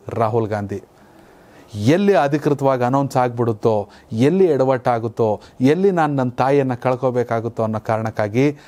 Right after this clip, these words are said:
ಏಕಾಏಕಿ ಆ ಒಂದು ಸಭೆಗೆ ನುಗ್ಗಿ ಅವರನ್ನು ಡಿಸ್ಟರ್ಬ್ ಮಾಡಿ, ಸೋನಿಯಾ ಗಾಂಧಿ ಅವರಿಗೆ ಅತಿರೇಕದಿಂದ ಮಾತನಾಡಿ, ಸೋನಿಯಾ ಗಾಂಧಿ ಅವರ ವಿರುದ್ಧ ಗದರಿದ ರಾಹುಲ್ ಗಾಂಧಿ, "ಯಾವ ಕಾರಣಕ್ಕೂ ಪ್ರಧಾನಿ ಆಗಬಾರ್ದು ನೀವು" ಅಂತ.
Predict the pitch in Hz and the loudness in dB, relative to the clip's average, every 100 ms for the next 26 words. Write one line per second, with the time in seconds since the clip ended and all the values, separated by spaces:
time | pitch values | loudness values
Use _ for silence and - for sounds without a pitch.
0 | - - 117 143 143 131 123 120 117 107 | -20 -2 2 2 2 2 2 0 0 0
1 | 101 101 104 107 120 120 123 110 110 147 | 0 -2 -4 -4 -2 0 0 0 0 -2
2 | 127 139 143 110 107 104 101 117 - 131 | 0 0 2 0 -2 -4 -2 -2 0 0
3 | 127 113 127 147 - - - 123 123 123 | 0 2 0 0 -8 -20 -2 0 2 0
4 | 113 113 110 113 110 104 110 104 135 131 | 0 -2 0 0 0 0 0 0 0 0
5 | 117 110 104 107 104 123 127 120 113 123 | -2 -4 -2 -2 0 -2 -2 -2 -2 -2
6 | 123 - 123 120 113 110 110 110 107 107 | -4 -2 0 2 0 0 0 0 0 0
7 | 107 107 101 - - 113 110 120 131 123 | 0 0 -2 -10 -16 -8 -2 0 2 0
8 | 113 107 117 117 110 107 120 127 - - | 0 0 0 -2 -4 -2 0 0 -4 -20
9 | - 110 110 104 - 123 139 143 127 123 | -4 0 0 -2 -2 0 2 0 -2 -2
10 | 120 113 113 110 104 120 113 113 107 110 | -2 0 -2 0 -2 -2 -2 -2 -2 -6
11 | 101 101 98 101 92 - - - - | -8 -6 -2 -2 -4 -12 -20 -20 -16